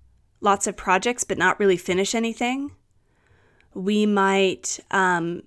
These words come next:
feel like we've got tons and tons of great ideas,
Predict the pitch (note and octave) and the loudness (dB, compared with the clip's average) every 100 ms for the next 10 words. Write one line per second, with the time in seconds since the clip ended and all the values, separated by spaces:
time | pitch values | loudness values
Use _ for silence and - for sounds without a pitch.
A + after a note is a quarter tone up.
0 | _ - - A3+ A3+ A3 G3+ F3+ F#3 - | _ -12 0 2 4 2 -2 -2 -2 -4
1 | - - A#3+ B3+ B3+ - G3 G3+ G#3 G3 | -10 -2 2 2 2 -2 -4 -4 -6 -4
2 | G3 F#3+ F#3 F3 E3+ C4+ D#4 | -2 0 -2 -2 -2 -2 -6